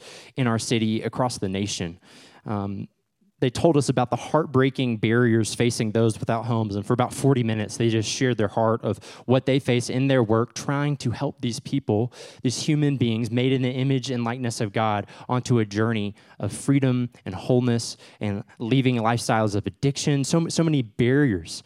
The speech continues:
And I am no expert on the multifaceted and highly complex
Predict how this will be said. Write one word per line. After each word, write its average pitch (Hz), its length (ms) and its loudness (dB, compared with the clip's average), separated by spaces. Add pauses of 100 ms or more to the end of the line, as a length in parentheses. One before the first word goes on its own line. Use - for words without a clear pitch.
(340)
And 120 220 -2
I 170 160 2
am 190 160 4
no 165 160 6
expert 127 440 2
on 127 140 0
the 120 80 2
multifaceted 123 1080 0
and 120 120 -4
highly 175 540 0
complex 123 800 -2